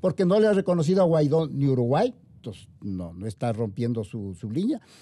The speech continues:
No le ha reconocido, todo lo contrario, el, el boliviano. No le ha reconocido el, el nuevo gobierno de,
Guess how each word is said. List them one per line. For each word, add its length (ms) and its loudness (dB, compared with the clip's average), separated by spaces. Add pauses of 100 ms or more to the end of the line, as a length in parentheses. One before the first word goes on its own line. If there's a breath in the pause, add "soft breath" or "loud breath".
(300 loud breath)
No 260 0
le 120 4
ha 40 2
reconocido, 720 0
todo 220 0
lo 120 -2
contrario, 680 -2
el, 280 -14
el 140 -10
boliviano. 600 -4 (540 loud breath)
No 280 0
le 100 0
ha 80 2
reconocido 960 -2
el, 180 -2
el 720 -8
nuevo 280 -2
gobierno 500 -4
de, 260 -12